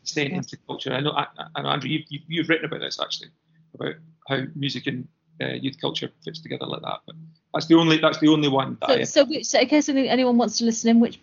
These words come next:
Speaker 2: any band in particular you'd
Speaker 1: Uh, if you picked up Trojan Records, anything by Trojan on Trojan
Speaker 2: Anything
Speaker 1: Records,
Speaker 2: from Trojan.
Speaker 1: or,
Speaker 2: Right, cool.
Speaker 1: or, or, you know, any Northern Soul compilation, there's, you
Speaker 2: Yeah.
Speaker 1: know, the, the, all of that stuff.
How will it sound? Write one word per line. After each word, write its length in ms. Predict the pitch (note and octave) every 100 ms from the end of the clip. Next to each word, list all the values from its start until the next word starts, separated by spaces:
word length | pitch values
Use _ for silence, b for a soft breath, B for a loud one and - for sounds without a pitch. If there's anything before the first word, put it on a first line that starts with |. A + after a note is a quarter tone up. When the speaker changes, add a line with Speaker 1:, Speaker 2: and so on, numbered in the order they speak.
| -
Speaker 2:
any 180 | A3
band 360 | A3+ G#3+ G#3+ G#3+
in 120 | G#3
particular 480 | G3+ - - G#3 G3
you'd 380 | G3 G3 F#3+ -
Speaker 1:
Uh, 100 | D3+ D#3+
if 60 |
you 60 | G3+
picked 240 | - - F3
up 160 | -
Trojan 320 | - F3+ E3
Records, 340 | C#3 C#3 - D3+
anything 260 | F3+ F3+
by 120 | D3+ C#3
Trojan 360 | - C#3 C3+ -
on 140 | C#3+
Trojan 240 | - G3+ G3+ F#3+
Speaker 2:
Anything 200 | F3+ F#3
Speaker 1:
Records, 180 | F#3 F3 _ _ -
Speaker 2:
from 80 | D3
Trojan. 60 |
Speaker 1:
or, 80 | C#3+
Speaker 2:
Right, 80 | C#3+
cool. 140 | -
Speaker 1:
or, 260 | D#3+ D3 D3 -
or, 300 | D3+ C#3+ - _
you 80 | D#3
know, 140 | C3+ D#3+
any 160 | D#3+
Northern 340 | D3+ D3 C#3+ B2+
Soul 220 | - C#3+
compilation, 560 | - C3+ C3+ C#3 - -
there's, 220 | - -
you 80 | G3
Speaker 2:
Yeah. 60 | F3+
Speaker 1:
know, 60 | C#3 - _ _ _ _
the, 100 | C#3+
the, 60 | C3 -
all 160 | E3 D#3
of 80 | -
that 100 | -
stuff. 240 | - -